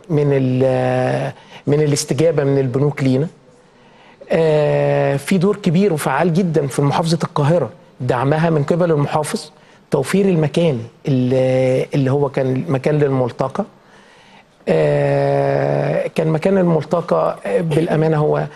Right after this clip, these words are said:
مكان، آه، مميز جدا في مصر الجديدة، فبالنسبة له سهولة الوصول إليه، بالنسبة لك-، ل-، لممتلك السيارة أو شاب جاي، آه، بوسيلة مواصلات،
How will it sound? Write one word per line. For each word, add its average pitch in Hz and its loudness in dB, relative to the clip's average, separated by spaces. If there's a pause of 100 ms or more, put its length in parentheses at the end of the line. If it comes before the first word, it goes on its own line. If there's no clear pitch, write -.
(280)
مكان، 156 2
آه، 135 -2
مميز 147 2
جدا 131 -2 (440)
في - -4
مصر 151 0
الجديدة، 127 -2 (560)
فبالنسبة 151 0
له 170 0
سهولة 175 0
الوصول 160 0
إليه، 143 0 (640)
بالنسبة 160 2
لك-، 151 -2
ل-، 143 0
لممتلك 147 0
السيارة 147 0
أو 139 0
شاب 160 0
جاي، 147 2
آه، 135 0
بوسيلة 135 0
مواصلات، 139 0